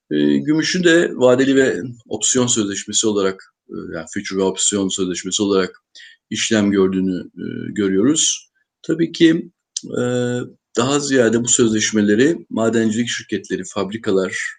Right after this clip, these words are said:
işte üretim yapan sanayide üretim yapan fabrikalar ve tabii ki, e, gümüşle alakalı endüstriyel ürün, e, üretiminde olan,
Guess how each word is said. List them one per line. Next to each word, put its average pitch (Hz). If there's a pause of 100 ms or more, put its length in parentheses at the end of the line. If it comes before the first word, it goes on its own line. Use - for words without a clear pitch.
(160)
işte 92 (120)
üretim 104
yapan 98
sanayide 98 (440)
üretim 98
yapan 95
fabrikalar 95 (640)
ve 131
tabii 120
ki, 135 (260)
e, - (360)
gümüşle 113
alakalı 107 (220)
endüstriyel 98
ürün, 107 (460)
e, 90 (420)
üretiminde 104
olan, 107